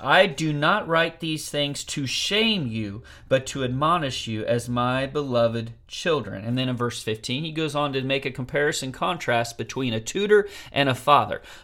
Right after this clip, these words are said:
Paul claims the church, the Christians in Corinth, as his children because he was the first to preach the gospel there. So he is their spiritual father.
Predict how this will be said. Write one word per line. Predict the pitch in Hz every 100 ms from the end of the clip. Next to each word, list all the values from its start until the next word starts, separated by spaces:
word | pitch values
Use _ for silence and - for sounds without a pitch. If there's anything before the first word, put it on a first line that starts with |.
| -
Paul | 170 190 196
claims | 208 214 233 202 147 123 - - - - - -
the | 139
church, | 147 - 202 151 127 -
the | 139
Christians | - 190 185 - 143 127 -
in | 156 151
Corinth, | 185 170 127 131
as | 135
his | 151 131
children | - 208 139 117
because | 120 139 131
he | 170
was | 160 123
the | 123
first | - 220 160 -
to | 143
preach | - 190 156 -
the | 120
gospel | 113 151 175 - - 110
there. | 98 82 120
So | - 127 117 - - -
he | 165 185
is | 147 165 -
their | 139 131
spiritual | 127 - 170 180 156 117 - 104 110
father. | - - - -